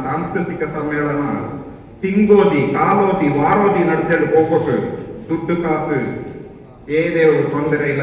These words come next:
ತನಗಕ್ಕೆ ಸಹಾಯ ಇಪ್ಪ. ಅಂತಾರಾಷ್ಟ್ರ ಮಟ್ಟದ ಪಾಜೆ ಪಿಂಜ ಸಾಹಿತ್ಯ ಸಾಂಸ್ಕೃತಿಕ ಸಂಬಂಧ ಕಾರ್ಯಕ್ರಮ ನಡ್ತುವಕ್ಕೆ ಸರ್ಕಾರ ಹತ್ರ ಮನ್ನಣೆ ಇಪ್ಪ, ಅಂದನೆ ದುಡ್ಡು ಕಾಸರ ಒತ್ತಾಸೆಯು ಇಪ್ಪ. ಇದು ಒಂದು ಜನಾಂಗದ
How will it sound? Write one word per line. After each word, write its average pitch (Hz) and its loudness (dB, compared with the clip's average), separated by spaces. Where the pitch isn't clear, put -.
ತನಗಕ್ಕೆ 127 -4
ಸಹಾಯ 127 -6
ಇಪ್ಪ. 117 -8
ಅಂತಾರಾಷ್ಟ್ರ 254 4
ಮಟ್ಟದ 175 2
ಪಾಜೆ 220 2
ಪಿಂಜ 208 2
ಸಾಹಿತ್ಯ 190 4
ಸಾಂಸ್ಕೃತಿಕ 180 -2
ಸಂಬಂಧ 151 0
ಕಾರ್ಯಕ್ರಮ 214 0
ನಡ್ತುವಕ್ಕೆ 165 2
ಸರ್ಕಾರ 214 2
ಹತ್ರ - 0
ಮನ್ನಣೆ 165 -2
ಇಪ್ಪ, 135 -8
ಅಂದನೆ 175 2
ದುಡ್ಡು 143 -2
ಕಾಸರ 170 -2
ಒತ್ತಾಸೆಯು 143 -4
ಇಪ್ಪ. 131 -6
ಇದು 262 0
ಒಂದು 233 6
ಜನಾಂಗದ 233 4